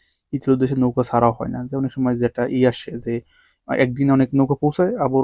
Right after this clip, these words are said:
অনেক দিন অনেক সময় যে কোনো দিন নৌকা একটাও রিসিভ হয় না। তার মানে বলে যে অনেকে জিজ্ঞেস করেন যে, "ভাই আপনি ভিডিও দেন না কেন দুই তিন দিন ধরে?" এটা আপনাদের সাথে বলি যে আমি একটু ব্যস্ততার কারণে ভিডিও দিতেও পারি নাই, আর দ্বিতীয়ত হলো যে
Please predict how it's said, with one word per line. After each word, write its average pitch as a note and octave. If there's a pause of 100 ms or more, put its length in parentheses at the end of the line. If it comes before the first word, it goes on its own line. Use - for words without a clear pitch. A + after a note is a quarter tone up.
অনেক B2+ (100)
দিন B2+ (100)
অনেক B2
সময় C#3
যে B2 (300)
কোনো B2+
দিন B2+ (100)
নৌকা B2
একটাও A#2+
রিসিভ A#2+
হয় A2+
না। A#2+
তার D3
মানে D#3+
বলে D#3+
যে C#3+
অনেকে C3+
জিজ্ঞেস B2+
করেন A#2+
যে, A#2
"ভাই A#2
আপনি A#2
ভিডিও A#2
দেন A#2
না A#2
কেন A#2
দুই A#2
তিন A#2
দিন A#2+
ধরে?" A#2 (580)
এটা -
আপনাদের F3
সাথে D#3+
বলি D#3+
যে C#3
আমি C3+
একটু B2+
ব্যস্ততার B2+
কারণে B2+
ভিডিও B2
দিতেও B2
পারি B2+
নাই, B2
আর A#2+
দ্বিতীয়ত A#2+
হলো A#2+
যে A#2+